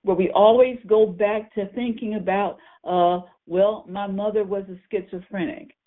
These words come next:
Uh, routine, you know, rote ways of thinking. After we start thinking about hearing the birds, but then we go back to, "Okay, my father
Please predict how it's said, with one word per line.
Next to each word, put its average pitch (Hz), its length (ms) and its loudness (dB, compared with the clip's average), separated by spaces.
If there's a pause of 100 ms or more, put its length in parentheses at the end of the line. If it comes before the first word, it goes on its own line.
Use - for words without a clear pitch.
(260)
Uh, 175 300 2 (260)
routine, 247 760 -6
you 220 120 0
know, 185 320 0
rote 240 360 0
ways 233 360 -4
of 233 200 -8
thinking. 220 520 -6 (240)
After 240 280 0
we 247 200 -6
start 240 280 -2
thinking 233 300 -6
about 220 340 -2
hearing 233 320 -4
the 202 80 -4
birds, 196 520 -4 (280)
but 175 160 -8
then 233 160 -4
we 220 100 -2
go 208 260 0
back 196 460 -6
to, 202 240 -8 (220)
"Okay, 190 640 0 (180)
my 190 320 -4
father 196 380 2